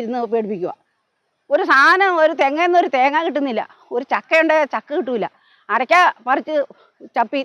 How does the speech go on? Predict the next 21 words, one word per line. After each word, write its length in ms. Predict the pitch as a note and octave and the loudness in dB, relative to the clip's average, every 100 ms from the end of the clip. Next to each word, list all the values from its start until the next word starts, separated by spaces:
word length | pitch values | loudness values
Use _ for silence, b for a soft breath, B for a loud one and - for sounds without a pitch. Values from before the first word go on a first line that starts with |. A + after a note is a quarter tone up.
| B3+ | 0
താഴോട്ടിടും. 420 | A3+ A#3+ F#3+ - _ _ _ _ - | 0 0 -4 -12 _ _ _ _ -12
അത്ര 240 | G#3 - E4 E4+ | -12 -2 0 2
ശല്യമുണ്ട് 420 | C4 C4 D4 C4 G#3+ G#3 | 0 0 0 -2 -4 -6
ഇവിടെ 180 | G3+ G3+ G3 | -4 -4 -4
റവന്യൂവിൽ. 340 | G3+ G3 F#3 E3+ - _ _ _ _ | -4 -4 -4 -6 -12 _ _ _ _
അതുകൊണ്ട് 220 | F3 A3+ B3 | -10 -8 -6
ഞങ്ങൾക്ക് 280 | G#3 A#3+ C#4 C4 | -6 -4 -2 -2
വ-, 220 | A#3+ F3 A3+ | -2 -4 -6
ഇപ്പോൾ 200 | B3+ B3 A3 G3 | -4 -4 -4 -8
ഗവൺമെന്റിനോടും, 640 | A3+ A#3 B3 B3 B3+ B3 B3+ - b b b A#3 | -6 -4 -6 -6 -4 -4 -4 -10 b b b -12
ഉം, 100 | G#3+ G#3 | -4 -2
ആ, 40 | G3 F#3+ | -2 -2
പഞ്ചായത്തിനോടും 600 | G3+ A3+ A#3 B3+ B3+ B3 | 0 0 0 -2 -2 0
എല്ലാവരോടും 340 | G#3 A#3 B3 A#3+ | 0 0 0 -2
പറയാനുള്ളത് 520 | A3+ A#3 A#3 A3+ A#3 C#4 - _ _ G3+ | -2 -2 -4 -6 -8 -10 -18 _ _ -6
ആന 300 | A3 C#4 F#4+ F#4 | 0 2 2 2
ഇറങ്ങാതെയുള്ള 680 | C#4 C4+ C#4 C4+ C#4 C#4 B3 C4 | 2 -2 -4 -2 0 0 -2 -4
സുരക്ഷിതം 480 | A#3+ A#3 B3 B3+ C4 A#3 | -4 -2 -2 -2 -2 -4
ഞങ്ങൾക്ക് 320 | G#3 A3 A3+ G3+ | -6 -6 -6 -4
വേണം. 200 | F#3+ F#3 b - | -4 -6 b -12
ഇന്നലെയോ 340 | B3 C#4 D4+ | -6 2 4